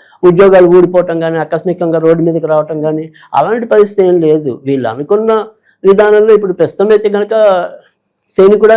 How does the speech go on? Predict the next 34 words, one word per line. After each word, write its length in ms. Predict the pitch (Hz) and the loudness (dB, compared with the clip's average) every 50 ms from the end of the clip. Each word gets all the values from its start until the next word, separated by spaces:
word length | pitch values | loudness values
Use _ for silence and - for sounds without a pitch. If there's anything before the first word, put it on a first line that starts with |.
| 208 196 | 4 4
వీళ్ళు 160 | 185 185 175 165 | 2 2 2 0
అంతకుముందు 440 | 165 185 180 190 185 190 208 208 214 214 | -2 -4 -6 -4 -2 -2 0 2 2 2
ఏదైతే 320 | 202 208 202 202 202 202 196 196 196 _ _ _ _ _ | 4 2 0 -2 -2 -4 -6 -6 -8 _ _ _ _ _
శని 200 | - 196 202 208 208 202 | 0 2 2 4 4 2
వక్రంలో 400 | 180 180 - 185 202 202 202 196 185 180 | 2 0 0 0 0 2 2 2 0 -2
ఉన్నాడు, 280 | 175 180 165 151 156 175 196 202 _ _ _ _ _ - - - | -4 -4 -4 -6 -8 -10 -16 -18 _ _ _ _ _ -6 -2 0
ఆయన 180 | 175 196 214 220 214 | 0 2 2 2 0
కూడా 100 | 220 220 214 | 0 0 0
ఇప్పుడు 160 | 208 196 190 185 | -2 -4 -8 -8
శ-, 140 | - 196 180 170 | -8 -4 -2 -2
వక్రాన్ని 360 | 175 175 - 196 208 208 202 196 | -2 0 0 -2 0 0 0 2
వీడేశాడు 480 | 190 202 208 196 196 180 - 175 151 139 147 | 2 2 4 4 2 2 0 -4 -6 -4 -6
మన 180 | 151 143 135 139 151 | -6 -6 -6 -4 -2
నవంబర్ 300 | 160 170 170 170 165 139 - | -2 -2 0 0 -2 -2 -2
చివరిలో. 360 | - 143 139 131 110 87 - _ _ _ _ _ _ _ - - | -4 -2 -2 -2 -4 -6 -14 _ _ _ _ _ _ _ -10 -8
అందుకని 300 | 202 226 240 220 254 254 233 | -8 -6 -6 -6 -6 -6 -6
ఇక్కడి 180 | 240 226 220 226 | -4 -2 -2 -2
నుంచి 200 | 233 226 247 247 240 214 196 - _ _ _ _ - 143 | -4 -8 -12 -14 -12 -12 -14 -14 _ _ _ _ -2 -2
వక్రం 320 | 143 143 - 208 233 226 226 214 | -2 0 0 0 0 0 0 0
కూడా, 160 | 220 214 220 220 208 196 175 | 0 2 2 2 2 2 0
వక్రగతి 420 | - - - 202 214 226 220 220 208 | -2 -2 0 0 2 2 0 2 0
కూడా, 120 | 214 208 202 190 | 2 2 2 0
అంటే 100 | 185 208 202 | 0 0 0
వీళ్ళకి 200 | 190 - 175 - 147 | 0 0 2 0 0
అదృష్టకారకుడు, 760 | 147 147 175 180 175 - 196 202 202 202 202 196 202 202 214 208 196 | 0 0 -4 -6 -4 -6 -4 0 0 0 0 0 -4 -4 -2 -2 -2
ఉద్యోగకారకుడు 800 | 175 180 202 202 196 202 196 196 190 190 190 185 - 247 208 208 208 | 0 0 0 0 0 -4 -2 -2 -2 -2 -2 -4 -6 -6 -6 -4 -4
ప్రస్తుతం 300 | 196 190 190 - 208 208 202 185 | -4 -6 -4 -6 -6 -2 -2 -2
వక్రగతి 440 | 180 - 196 202 202 220 208 214 214 226 | -2 0 -2 0 0 0 0 0 0 -2
నుంచి 160 | 226 196 240 220 | -2 -2 0 0
ముందుకు 220 | 220 226 240 226 247 | 0 0 0 2 0
వచ్చాడు. 260 | 226 - - 131 - - _ _ _ _ _ _ - | 0 0 -2 -6 -6 -8 _ _ _ _ _ _ -6
So 60 | 269 277 240 | -4 -2 -2
అందుకని 260 | 220 240 254 269 277 269 247 | -4 -2 -4 -4 -2 -2 0
ఇంకా 140 | 262 262 | 0 0